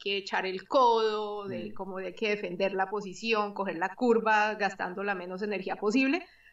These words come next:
Speaker 1: pues estas mujeres la tienen, la tienen clara porque pues esa, esa escuela la han hecho desde, desde chiquitas, desde que empezaron con eso.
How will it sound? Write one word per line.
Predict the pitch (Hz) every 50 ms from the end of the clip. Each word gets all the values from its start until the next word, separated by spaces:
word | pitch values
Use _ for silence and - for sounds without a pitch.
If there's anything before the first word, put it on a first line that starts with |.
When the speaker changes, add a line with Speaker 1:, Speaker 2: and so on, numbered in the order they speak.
| _
Speaker 1:
pues | - 370 285 226 220 - -
estas | 220 214 214 208 226
mujeres | 247 226 208 190 175 180 190 196
la | 226 214 220
tienen, | 190 175 175 175 180 185 190 202 208 208 208 208
la | - 196 180
tienen | 185 180 185 185 208
clara | 202 294 269 269 269 269
porque | 277 269 - 196
pues | - 175 180
esa, | 196 180 196
esa | 196 202 214 196
escuela | 208 - - 240 214 220 220
la | 220 208
han | 196
hecho | 208 208 202 - 233
desde, | 214 214 208 202 196 190 180
desde | 165 180 175 170 180 175
chiquitas, | 165 - 185 - 240 233 226 170 170
desde | 180 160 165
que | - -
empezaron | 175 - - 165 180 - - 185
con | 190 - 208 190
eso. | 175 160 -